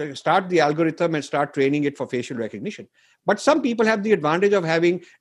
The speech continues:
done facial recognition on hundreds of millions of people of all kinds, all races, all ages. If I grow a beard, they can still recognize me. All of that.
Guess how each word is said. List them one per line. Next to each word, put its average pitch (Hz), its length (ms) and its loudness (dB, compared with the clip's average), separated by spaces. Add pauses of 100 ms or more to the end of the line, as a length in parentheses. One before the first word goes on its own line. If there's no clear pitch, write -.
done 185 200 4
facial 175 360 2
recognition 156 500 0
on 170 140 -4
hundreds 165 420 0
of 196 80 0
millions 147 300 0
of 170 80 -6
people 220 340 -6
of 120 140 -6
all 151 200 0
kinds, 185 380 -2
all 147 160 -2
races, 165 480 -2
all 139 180 0
ages. 175 600 0 (260)
If 147 140 -6
I 160 100 2
grow 165 220 6
a 139 80 6
beard, 175 340 2
they 143 80 -2
can 131 140 -4
still 190 180 -4
recognize 180 540 -2
me. 117 200 -6 (260)
All 214 220 2
of 185 120 0
that. 202 300 -2